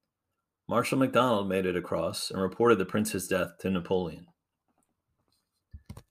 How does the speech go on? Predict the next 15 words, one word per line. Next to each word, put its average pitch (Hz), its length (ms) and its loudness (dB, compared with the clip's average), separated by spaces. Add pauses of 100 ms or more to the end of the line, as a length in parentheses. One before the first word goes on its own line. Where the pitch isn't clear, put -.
(380)
A - 80 -12
few 185 220 2
days 143 320 6
later, 101 460 4 (1400)
his 107 140 0
body 110 300 6
was 110 260 6
recovered 95 520 0 (340)
and 90 160 -6
buried 101 280 2
with 98 160 2
honors 92 400 0
fitting 113 320 2
his 98 180 -4
rank, 85 420 -6